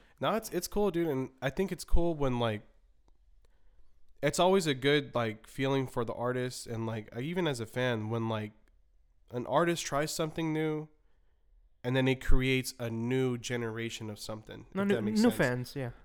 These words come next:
Speaker 2: New
Speaker 1: Like,
Speaker 2: fans.
Speaker 1: I remember when I was in high school, <clears throat> I was a huge Kid Cudi fan, dude. And something about that kind of music where, like, you can, like, uh, it was so relatable. I don't know, he opened the doors for this kind of, like,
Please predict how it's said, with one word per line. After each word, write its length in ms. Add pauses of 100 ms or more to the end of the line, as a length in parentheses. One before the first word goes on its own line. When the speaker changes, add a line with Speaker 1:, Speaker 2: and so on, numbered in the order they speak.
Speaker 2:
New 80
Speaker 1:
Like, 260
Speaker 2:
fans. 100 (640)
Speaker 1:
I 80
remember 440
when 160
I 60
was 160
in 100
high 160
school, 420 (280)
<clears throat> 240
I 80
was 160
a 80
huge 540
Kid 180
Cudi 260
fan, 260
dude. 260 (560)
And 100
something 300
about 300
that 200
kind 200
of 60
music 380
where, 120
like, 320
you 120
can, 260
like, 260
uh, 360
it 120
was 160
so 240
relatable. 800 (580)
I 100
don't 120
know, 120
he 400
opened 380
the 40
doors 680 (560)
for 180
this 280
kind 280
of, 160
like, 220